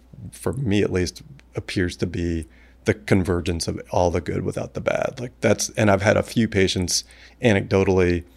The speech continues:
who've had wonderful experiences where they had these, like, skyrocketing L D L cholesterols who changed their diet from sort of predominantly, you know, meat and saturated fat and butter and to, you know, avocado, olive,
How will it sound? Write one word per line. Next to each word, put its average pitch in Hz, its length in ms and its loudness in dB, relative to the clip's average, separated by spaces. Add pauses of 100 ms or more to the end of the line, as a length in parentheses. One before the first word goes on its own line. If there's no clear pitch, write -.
(260)
who've 104 140 4
had 90 240 2
wonderful 95 420 2
experiences 85 540 -4
where 85 120 -2
they 85 140 -2
had 85 180 -2
these, 82 200 -6
like, 87 100 -2
skyrocketing 90 680 0
L 85 120 0
D 85 80 -2
L 85 100 -2
cholesterols 90 560 -6
who 92 140 -2 (100)
changed 95 460 2
their 92 140 2
diet 87 400 2
from 85 220 -2
sort 87 140 -4
of 82 100 -4
predominantly, 87 680 -2 (480)
you - 80 -2
know, 90 120 2
meat 90 460 -2
and 85 340 -6 (320)
saturated - 480 -2
fat 87 220 0
and 85 100 -2
butter 85 280 0
and 85 280 -8 (400)
to, - 300 2
you 113 100 0
know, 92 160 2
avocado, 90 460 2
olive, 87 360 0